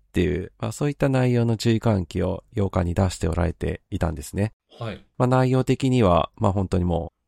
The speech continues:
Speaker 1: う、フィッシング詐欺に注意してくださいという趣旨で、特徴っていうところについても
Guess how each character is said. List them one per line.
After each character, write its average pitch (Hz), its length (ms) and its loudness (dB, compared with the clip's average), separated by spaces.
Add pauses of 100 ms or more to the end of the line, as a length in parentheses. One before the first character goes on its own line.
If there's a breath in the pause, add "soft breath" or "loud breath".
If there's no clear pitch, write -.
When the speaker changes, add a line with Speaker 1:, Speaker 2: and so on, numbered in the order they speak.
Speaker 1:
う、 - 40 -18
フ 98 60 4
ィ - 0 -
ッ - 40 4
シ - 140 -2
ン - 20 -2
グ 78 80 -2
詐 85 120 0
欺 69 80 -4
に 69 100 -6
注 - 140 -4
意 76 40 -6
し - 40 -8
て - 60 -6
く 71 60 -10
だ - 60 -14
さ - 160 -12
い 67 80 -14
と - 100 -12 (220)
い 85 60 -2
う 80 60 0
趣 - 120 -4
旨 80 200 -4
で、 101 280 2 (400)
特 151 240 0
徴 190 280 0
っ - 40 -6
て - 180 -4
い 92 40 4
う 87 60 0
と 90 100 -2
こ 104 160 -2
ろ 98 60 0
に 87 120 -2
つ - 140 -4
い 90 100 -2
て 87 140 -4
も 98 400 2